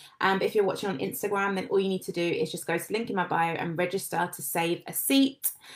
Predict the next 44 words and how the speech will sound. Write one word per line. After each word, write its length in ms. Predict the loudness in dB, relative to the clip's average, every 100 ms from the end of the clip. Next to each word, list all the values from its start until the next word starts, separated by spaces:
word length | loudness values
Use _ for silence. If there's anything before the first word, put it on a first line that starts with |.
| -20 0
um, 260 | 2 2 2
or 120 | 0
your 140 | 0 0
spot, 480 | -2 0 0 -2 -10 -14
okay? 480 | -10 -4 0 0 0 -4 -14 -8
So 360 | 0 6 6 6
I 100 | 4
see 260 | 4 4
some 160 | 6 6
new 140 | 6
faces 480 | 6 2 2 2 2
that 120 | 2
have 160 | 0 2
joined 320 | 0 0 0
me 160 | -2 -2
today. 800 | -2 -2 0 2 2 2 2 4
Um, 260 | 4 4 2
so 140 | 0
I'm 160 | 0 0
gonna 180 | 0
quickly 220 | 0 -4 -4
introduce 460 | -4 -4 -4 -2
myself. 500 | -2 -4 -2 0 -2
So 160 | 0 -2
for 140 | 0
those 220 | 2 4
of 100 | 2
you 120 | 0 0
that 180 | 0 2
don't 240 | 0 2
know 160 | 0 2
me, 420 | 2 4 4 2 -4 -14 -2
my 120 | 0
name 240 | 0 -2
is 260 | 2 2 0
Vianney 400 | 0 2 2 2
Lee. 260 | 2 2 2
I'm 140 | 2
the 60 | 0
founder 340 | 0 0 2
of 80 | 0
Status 400 | 0 -2 -2 -4
Flow 180 | 0 0
Collective. 720 | 2 2 0 -2 -2 2 0